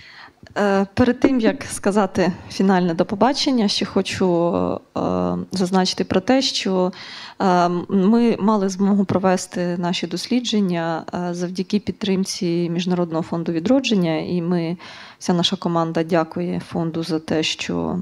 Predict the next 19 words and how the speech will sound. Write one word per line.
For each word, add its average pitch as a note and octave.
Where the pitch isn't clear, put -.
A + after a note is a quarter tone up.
зараз E3
він F3
приділяє E3
велику F3
увагу E3+
саме E3+
цьому F3+
напрямку. A#3
Ну, B3
і C#4
я A3+
вірю, A#3+
що E3+
з -
часом G3+
<laughs> -
ми G3+
все-таки G3
перейдемо F#3+